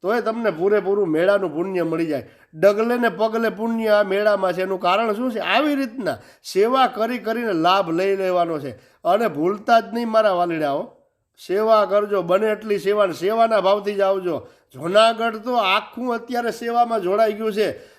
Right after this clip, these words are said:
જૂનાગઢ તો જોડાણું, પણ કોલેજના જે વિદ્યાર્થીઓ છે ને, યુવા વર્ગ અમારા, દીકરા ને દીકરીઓ, ઈ પણ જોડાઈ ગયા છે સેવામાં. તમે મેળામાં આવો ને પછી જોવો તો ખબર પડશે કે આ યુવા વર્ગ તો જો સેવા કરે છે. એટલે આવો મેળો જામ્યો છે.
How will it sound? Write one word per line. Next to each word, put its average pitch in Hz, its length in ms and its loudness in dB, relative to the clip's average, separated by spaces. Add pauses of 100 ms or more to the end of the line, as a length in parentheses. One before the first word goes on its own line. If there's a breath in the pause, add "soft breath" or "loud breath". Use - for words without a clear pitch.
(120)
જૂનાગઢ 208 540 0
તો 220 220 -2
જોડાણું, 220 680 0
પણ 220 160 -2
કોલેજના 196 880 0
જે 190 240 -2
વિદ્યાર્થીઓ 175 680 0
છે 269 60 -2
ને, 240 100 0
યુવા 190 400 2
વર્ગ 170 320 -4
અમારા, 156 420 -4 (360 soft breath)
દીકરા 220 420 2
ને 214 120 0
દીકરીઓ, 196 480 -4
ઈ 208 200 -4
પણ 220 240 -4
જોડાઈ 202 300 0
ગયા 202 180 0
છે 185 120 0
સેવામાં. 156 460 -2 (340 soft breath)
તમે 190 200 2
મેળામાં 180 520 2
આવો 226 140 0
ને 240 160 -4
પછી 190 220 -2
જોવો 175 260 0
તો 202 140 -2
ખબર 190 240 -2
પડશે 185 280 -6
કે 185 60 -2
આ 175 60 4
યુવા 165 420 2
વર્ગ 180 280 -2
તો 180 180 -4
જો 220 180 -2
સેવા 202 320 0
કરે 202 260 0
છે. 190 120 -4
એટલે - 1500 -6
આવો 196 220 4
મેળો 196 280 0
જામ્યો 214 340 2
છે. 170 140 -4